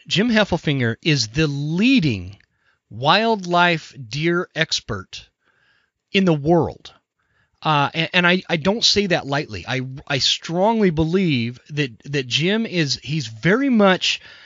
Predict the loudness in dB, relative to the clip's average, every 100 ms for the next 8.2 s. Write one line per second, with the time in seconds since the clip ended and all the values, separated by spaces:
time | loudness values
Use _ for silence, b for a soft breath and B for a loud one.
0 | B B 2 4 4 2 2 2 2 -2
1 | -2 -2 -4 -2 -2 -2 -4 -4 -2 -2
2 | -2 -4 -2 0 0 0 -4 -6 -4 -2
3 | -4 -6 -4 -2 0 4 4 4 2 -2
4 | -4 -6 0 2 4 2 0 -2 -2 -6
5 | -8 -8 -4 -2 -2 -4 -8 -10 -12 -4
6 | 0 0 0 -2 -2 -4 -4 -6 -10 B
7 | B B -6 -2 2 4 4 2 0 2
8 | 0